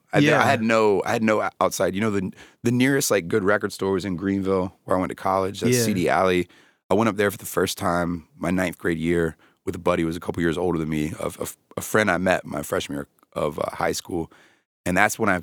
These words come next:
Speaker 1: found, I bought my first Freestyle Fellowship album. It was Inner City Griots, this Divine Styler record.
Speaker 2: Mm.
Speaker 1: Do you remember that, dude?
Speaker 2: Yeah, yeah, yeah.
Speaker 1: Dude, direct-, the Word Power Directrix, that first record, is
Speaker 2: Mm.
Speaker 1: insane.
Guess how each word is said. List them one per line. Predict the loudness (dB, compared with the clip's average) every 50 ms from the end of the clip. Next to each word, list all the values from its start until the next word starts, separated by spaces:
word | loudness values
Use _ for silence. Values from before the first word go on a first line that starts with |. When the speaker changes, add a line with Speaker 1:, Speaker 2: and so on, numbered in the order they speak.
| -4 -12 -8
Speaker 1:
found, | -2 0 0 0 0 -2 -6 -10 -4
I | -2 2
bought | 2 2 2 2
my | 2 0
first | 0 0 -2 -2 -2 -4
Freestyle | -6 -6 -2 0 0 0 0
Fellowship | 2 2 2 2 2 -2 -2 0
album. | 0 2 0 0 -2
It | -6
was | -8 -8
Inner | -6 -4 -4 -4
City | -4 -4 -6 -6
Griots, | -6 -4 -2 0 2 2 2 0 -2 -6 -8 -12 -18 _ _ _ _ _ _ _ _ _ _ -6
this | -6 -4 0
Divine | 0 0 2 2 2 0 0
Styler | -2 -6 -6 -4 -2 -2 0 0 0 0
record. | 0 -2 -2 -4 -4 -6 -6 -6 -12 _ _ _ -2
Speaker 2:
Mm. | 0 0 0 0 -2 -4 -8 -8
Speaker 1:
Do | -6 -4
you | -2
remember | -2 -2 -2 -2
that, | -4 -4
dude? | -4 -2 0 2
Speaker 2:
Yeah, | 2 2 2 0
yeah, | 0 -2 -2 -2
yeah. | -2 -4 -2
Speaker 1:
Dude, | -2 -2 -2 -2
direct-, | 0 2 2 2 2 0 -2 -6 0
the | 0 2
Word | 4 4 2 2 0 0
Power | 0 0 0 0 0
Directrix, | 2 2 2 0 -2 -6 -10 -10 -6 -4
that | -4 -4 -4
first | -2 -2 -2 -2 -2 -2
record, | -4 -4 -2 -2 -4 -4
is | -4 -2
Speaker 2:
Mm. | -2 -2 -2 -4 -6
Speaker 1:
insane. | -6 -8 -8 -8 -8 -8 -8 -8 -8 -8 -8 -6 -6 -6 -6 -6 -6 -8 -12